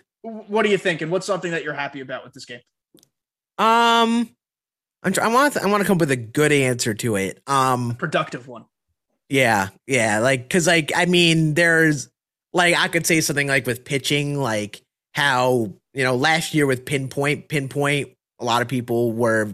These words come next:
Speaker 2: mixed about it with how easy it was to dot. So, you
Speaker 1: Mm-hmm.
Speaker 2: know,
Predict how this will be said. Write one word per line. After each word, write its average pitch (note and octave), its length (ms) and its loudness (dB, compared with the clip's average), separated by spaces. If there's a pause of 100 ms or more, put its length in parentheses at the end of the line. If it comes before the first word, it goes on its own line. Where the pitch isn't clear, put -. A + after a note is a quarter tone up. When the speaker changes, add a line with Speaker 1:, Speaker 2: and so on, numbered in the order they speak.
(120)
Speaker 2:
mixed C#3 380 -2
about D3 340 2
it D#3 180 2 (320)
with G#2 100 -10
how B2+ 360 0 (440)
easy D3 320 0
it C#3 80 2
was C3+ 240 2
to A#2+ 100 -4
dot. D3+ 460 0
So, C3+ 80 -2
you B2 80 0
Speaker 1:
Mm-hmm. B2 60 -4
Speaker 2:
know, A#2 360 -2